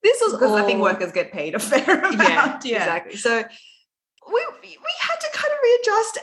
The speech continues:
Speaker 1: our allocation.
Speaker 2: Yeah. So that runway was maybe less twelve months and maybe, like,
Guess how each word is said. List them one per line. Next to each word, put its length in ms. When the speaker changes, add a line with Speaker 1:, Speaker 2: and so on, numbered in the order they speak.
Speaker 1:
our 440
allocation. 640
Speaker 2:
Yeah. 140
So 80
that 160
runway 360
was 240
maybe 260
less 340
twelve 300
months 400
and 520
maybe, 400
like, 260